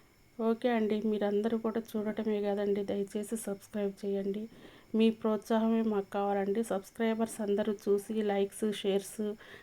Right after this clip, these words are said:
కామెంట్స్ పెడితే నాకు ఇంకా హ్యాపీగా ఉంటుంది చక్కగా. ఓకేనండి?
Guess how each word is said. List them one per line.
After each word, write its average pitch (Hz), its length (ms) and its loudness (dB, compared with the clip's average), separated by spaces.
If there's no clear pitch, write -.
కామెంట్స్ 233 500 4
పెడితే 220 260 2
నాకు 202 260 0
ఇంకా 214 380 0
హ్యాపీగా 214 580 0
ఉంటుంది 202 500 4
చక్కగా. 202 560 -4
ఓకేనండి? 226 680 4